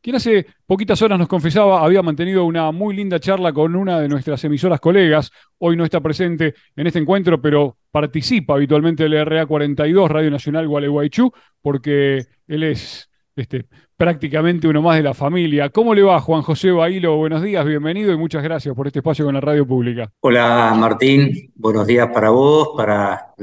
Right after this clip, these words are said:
Speaker 2: los periodistas y, y las periodistas de Radio Nacional de distintos puntos del país, también para la audiencia. Bueno, para mí es un gusto poder, eh, dialogar con ustedes. Eh, reconozco y valoro enormemente el rol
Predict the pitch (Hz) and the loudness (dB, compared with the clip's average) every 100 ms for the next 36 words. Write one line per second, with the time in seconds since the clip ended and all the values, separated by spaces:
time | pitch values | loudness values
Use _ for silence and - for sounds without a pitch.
0 | 104 - - 95 92 - - - 98 107 | -16 -16 -12 -10 -8 -10 -8 -2 2 4
1 | 131 131 127 120 113 110 113 - 104 113 | 4 2 2 0 2 2 0 -4 -4 -2
2 | - - 110 107 113 - 107 101 98 98 | -2 -2 0 2 2 0 0 0 0 2
3 | 104 104 104 - 113 135 123 104 104 107 | 2 2 -2 -2 0 2 2 0 -4 -6
4 | 101 - 113 107 104 101 90 104 120 147 | -6 -6 -4 0 2 2 2 2 2 2
5 | 147 - - - _ - 104 113 107 107 | 0 -4 -18 -20 _ -2 2 2 2 2
6 | 104 101 98 113 135 143 135 - 143 143 | 4 4 4 4 4 2 2 0 0 2
7 | 143 - _ _ - 107 101 107 107 127 | 0 -6 _ _ -6 -4 0 2 2 2
8 | 110 110 135 135 123 107 107 104 101 - | 2 2 2 2 0 0 0 0 -4 -10
9 | 104 104 101 104 104 107 120 113 107 101 | -6 -4 0 0 2 2 2 0 -2 -2
10 | - 127 127 120 - - _ - 101 95 | -2 2 2 0 -4 -16 _ -8 -6 -2
11 | 95 90 - - _ _ - 107 104 104 | -4 -4 -8 -20 _ _ -4 -2 0 2
12 | 123 120 - 117 104 104 110 113 110 101 | 4 2 0 2 4 4 4 4 4 2
13 | 95 - _ 110 135 135 123 131 127 123 | 0 -10 _ -2 0 4 4 4 2 2
14 | 120 117 104 110 117 123 | 0 0 -4 -2 -2 -4